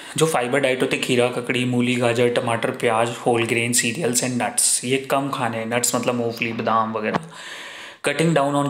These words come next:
caffeine, caffeine, चाय, coffee ये कम लेनी है क्योंकि ये irritate करती हैं bowel को। Avoiding tough और stringy foods such as celery, dried meat, जैसे रोस्टेड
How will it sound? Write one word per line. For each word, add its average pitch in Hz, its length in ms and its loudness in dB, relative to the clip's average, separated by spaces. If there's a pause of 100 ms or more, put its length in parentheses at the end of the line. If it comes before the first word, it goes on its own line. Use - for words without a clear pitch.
caffeine, 117 340 0
caffeine, 135 320 0
चाय, 120 300 2
coffee 120 440 2
ये 127 80 4
कम 123 500 -2
लेनी 117 260 0
है 135 140 0
क्योंकि 135 240 -2
ये 143 60 2
irritate 127 540 0
करती 110 340 -4
हैं 117 220 -4
bowel 104 380 -4
को। 120 100 -6 (280)
Avoiding 143 400 2 (100)
tough 139 280 -2
और 123 240 0
stringy 131 520 -2
foods 131 560 0
such 131 180 0
as 123 260 0 (720)
celery, 123 600 2
dried 120 440 2
meat, 117 260 -2 (200)
जैसे 131 480 0 (320)
रोस्टेड 123 600 2